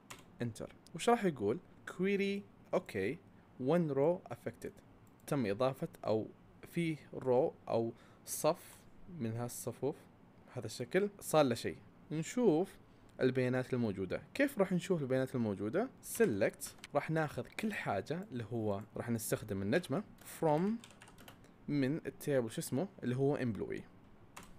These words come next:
وش راح يطلع لنا هنا؟ أضفنا رو اللي هو البيانات ياسر، النيم، الايج تسعة وعشرين،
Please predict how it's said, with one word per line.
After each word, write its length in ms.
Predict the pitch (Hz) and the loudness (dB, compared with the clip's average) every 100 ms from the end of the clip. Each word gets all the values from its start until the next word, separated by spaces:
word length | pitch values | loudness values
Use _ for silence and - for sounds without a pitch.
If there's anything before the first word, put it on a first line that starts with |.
| - - - - | -20 -18 -16 -8
وش 180 | 151 - | -2 4
راح 160 | 226 | 4
يطلع 240 | 208 143 120 | 4 4 2
لنا 120 | 107 | 2
هنا؟ 340 | 104 113 185 214 - - - | -2 -2 -2 -4 -12 -18 -2
أضفنا 600 | - 190 269 175 165 233 240 - | 2 2 2 2 4 2 -2 -10
رو 380 | - 120 104 185 - - - | 0 4 4 4 -2 -14 -4
اللي 120 | 120 | -2
هو 160 | 123 151 | 2 4
البيانات 540 | 131 135 147 135 - | 4 2 2 0 2
ياسر، 440 | 135 120 - 131 - - | 2 2 2 -2 -2 -6
النيم، 360 | 113 104 113 214 - - - | -2 2 2 0 -6 -18 -8
الايج 400 | 110 135 131 107 - - | -2 2 2 2 -6 -12
تسعة 220 | 156 - | -6 -2
وعشرين، 480 | 107 - 104 113 233 | -2 -2 -2 -2 -2